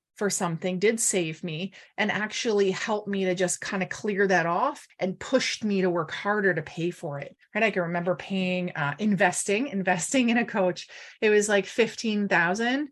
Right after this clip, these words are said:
And, uh, right away, I was like, "Boom, I'm gonna have an event. I'm gonna do this offering. I'm gonna pay this all off in one go." And, and I did that. So that might be a key thing for you.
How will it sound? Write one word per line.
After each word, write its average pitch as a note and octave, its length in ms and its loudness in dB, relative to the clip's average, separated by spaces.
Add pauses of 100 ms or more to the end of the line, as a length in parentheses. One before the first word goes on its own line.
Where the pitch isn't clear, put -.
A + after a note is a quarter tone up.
(140)
And, F#3+ 280 0
uh, F3 320 4
right A#3 180 6
away, A3 100 6
I - 20 6
was F#3 80 4
like, E3 160 -2
"Boom, A3+ 180 2
I'm E3+ 100 0
gonna E3+ 120 0
have F#3 180 -2
an F3 80 0
event. A#3 340 4
I'm E3+ 100 -4
gonna D3+ 140 -2
do E3 140 0
this D3+ 160 -4
offering. G#3+ 420 4
I'm F3 80 -4
gonna D#3 60 -2
pay F#3 180 -2
this F3 180 0
all E3+ 160 4
off D#3+ 360 2
in E3+ 160 -2
one D#3 200 -2
go." A#2+ 280 -2 (180)
And, E3+ 540 -2
and F#3 120 -2
I F3+ 100 2
did F#3 240 2
that. - 320 0
So F#3 280 0
that G#3+ 320 4
might A3 340 -2 (200)
be G3 640 0 (380)
a G3+ 100 4
key G3+ 260 -2
thing F#3+ 260 -2
for - 160 -4
you. F#3 380 2